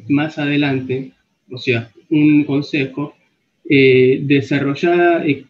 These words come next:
está bien el tema de desarrollar un tema, porque ayuda mucho a la comprensión, pero sí o sí necesitamos leer ese texto.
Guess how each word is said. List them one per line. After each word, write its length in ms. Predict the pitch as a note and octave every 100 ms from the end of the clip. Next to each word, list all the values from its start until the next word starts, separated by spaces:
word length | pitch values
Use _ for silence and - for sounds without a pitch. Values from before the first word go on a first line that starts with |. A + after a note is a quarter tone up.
| D#3+
está 260 | C3 D#3
bien 200 | D#3+ F3
el 100 | F3
tema 260 | F3 F3 E3+
de 260 | D3 D3 C#3
desarrollar 720 | G3 C#3+ C3+ C#3 C#3 C#3+ D#3+ D#3+
un 240 | D#3 D3
tema, 460 | E3+ D3+ D3 E3+ F3+ -
porque 460 | - C3+ - B2+ B2+
ayuda 360 | B2 A#2+ D3+ C#3
mucho 300 | D3 D3+ C3+
a 40 |
la 240 | C3 C3
comprensión, 500 | C3 C3+ C#3+ C#3 D#3
pero 200 | D#3 C#3+
sí 180 | C3+ -
o 60 | E3+
sí 160 | -
necesitamos 520 | F3+ E3+ D3 D3 D3+ D3
leer 260 | C#3+ D3
ese 180 | D3+ -
texto. 420 | - D3 - -